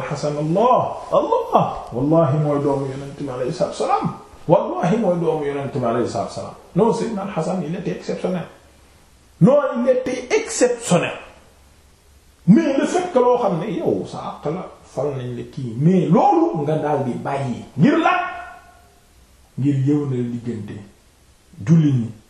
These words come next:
ngir bu benn deret tuuru. Comme ni bàyyi te xam defoon Seydina Usman. Hein? Comme ni baayam Seydina Usman def. <coughs> Keroog ne bu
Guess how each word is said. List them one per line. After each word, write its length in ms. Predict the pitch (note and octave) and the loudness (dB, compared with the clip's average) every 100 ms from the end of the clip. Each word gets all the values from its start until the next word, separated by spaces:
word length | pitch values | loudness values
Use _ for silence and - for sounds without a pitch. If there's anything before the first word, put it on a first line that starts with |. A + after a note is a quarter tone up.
| _ | _
ngir 180 | B2 D#3+ C3+ | 0 2 2
bu 80 | C#3 - | 0 2
benn 280 | G#3 F#3+ C#3+ | 4 4 2
deret 300 | B2+ A#2+ - | 0 -2 -6
tuuru. 240 | A2+ - - - _ _ | -10 -10 -14 -20 _ _
Comme 240 | F3+ F#3 G#3 | 0 2 2
ni 240 | A#3+ A#3+ - - _ _ _ _ _ - | 2 0 -16 -20 _ _ _ _ _ -4
bàyyi 260 | G#2+ C#3+ F#3+ | 0 2 0
te 80 | |
xam 240 | E3+ E3+ E3 | -2 -2 -4
defoon 300 | F#3+ G3+ F#3+ | -6 -6 -8
Seydina 360 | F3+ F3+ F#3+ B3 | -8 -6 -6 -8
Usman. 260 | - B3+ D#4 - - _ _ _ - - - - _ _ _ E3+ | -8 -10 -12 -18 -20 _ _ _ -20 -20 -20 -20 _ _ _ 2
Hein? 200 | C#4+ F#4+ - - - - _ _ _ _ _ _ | 2 2 -4 -14 -20 -20 _ _ _ _ _ _
Comme 200 | F#3 G#3 | 0 2
ni 80 | G#3+ | 4
baayam 580 | F3+ G3 G3+ G3+ G3+ - - - _ _ - _ | 4 4 2 2 -2 -4 -16 -20 _ _ -20 _
Seydina 400 | F3 F3+ G3 G3+ | 0 2 4 2
Usman 360 | G#3 G#3 G#3+ G#3+ | 0 -2 -2 0
def. 300 | G#3+ - - - _ - | -2 -2 -10 -20 _ -6
<coughs> 60 | - - - - _ _ _ _ _ _ _ | -6 -6 -16 -20 _ _ _ _ _ _ _
Keroog 320 | D3 G3+ A3 G3+ | 2 4 4 2
ne 60 | |
bu 120 | F#3+ | 2